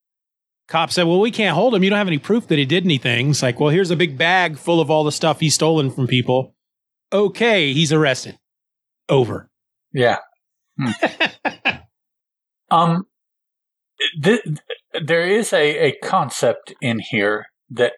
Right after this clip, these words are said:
Speaker 2: I first learned about reading, uh, the first,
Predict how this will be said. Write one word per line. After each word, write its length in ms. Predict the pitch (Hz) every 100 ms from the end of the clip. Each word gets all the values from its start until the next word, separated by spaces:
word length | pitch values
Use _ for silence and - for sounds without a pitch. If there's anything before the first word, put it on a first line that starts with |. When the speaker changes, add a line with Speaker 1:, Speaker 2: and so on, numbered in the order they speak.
| -
Speaker 2:
I 320 | 147 214 226
first 540 | - - 120 107 - - -
learned 320 | 117 113 107
about 380 | 101 104 101 104 _ _ _ _ _
reading, 640 | 120 143 160 156 151 147 160 -
uh, 320 | 151 120 113
the 320 | 127 120 117 113 _ _ _ _ _ _ _ _ _ -
first, 420 | 180 170 165 -